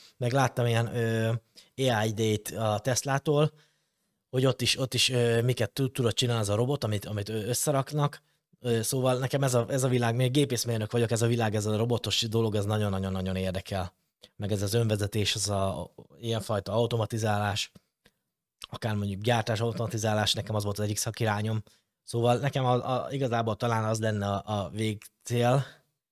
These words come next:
de nem tudom, szóval egy csomó minden, nagyon-nagyon-nagyon széles ez az informatika terület, ez a programozás terület.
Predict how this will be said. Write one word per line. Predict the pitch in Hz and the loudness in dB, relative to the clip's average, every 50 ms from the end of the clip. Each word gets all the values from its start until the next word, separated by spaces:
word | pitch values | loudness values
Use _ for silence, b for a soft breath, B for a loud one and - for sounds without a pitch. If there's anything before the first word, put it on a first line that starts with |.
| _ _ _ _ _ _ | _ _ _ _ _ _
de | 117 117 123 120 | -4 0 2 4
nem | 123 131 123 110 | 4 4 2 2
tudom, | - 113 101 104 101 104 | 0 -2 -2 -2 -2 -2
szóval | - 117 113 113 117 | -2 0 2 2 2
egy | 117 113 - 107 95 | 2 0 -2 -4 0
csomó | - 156 143 127 | 2 4 4 4
minden, | 120 123 120 113 117 | 4 2 2 0 2
nagyon-nagyon-nagyon | 139 170 170 151 123 127 147 147 127 117 107 107 104 | 4 4 4 4 4 4 4 4 4 2 2 0 0
széles | 98 - 113 104 98 92 - | 0 0 0 0 0 0 0
ez | 113 98 104 | -2 0 0
az | 101 95 92 | 0 0 0
informatika | 107 104 - - 101 98 98 - 104 - 107 | -2 -2 -2 -2 -4 -4 -4 -6 -6 -8 -8
terület, | - - 113 110 113 120 123 - - _ _ _ _ _ _ _ _ _ _ _ _ _ _ | -4 -2 0 2 2 2 0 -2 -6 _ _ _ _ _ _ _ _ _ _ _ _ _ _
ez | 110 107 104 104 101 104 | -4 -4 -2 -2 -2 -2
a | 98 | 0
programozás | - 120 117 113 117 113 107 - | 0 0 0 2 0 0 0 0
terület. | - 120 120 123 123 120 - | 0 2 2 2 2 0 -2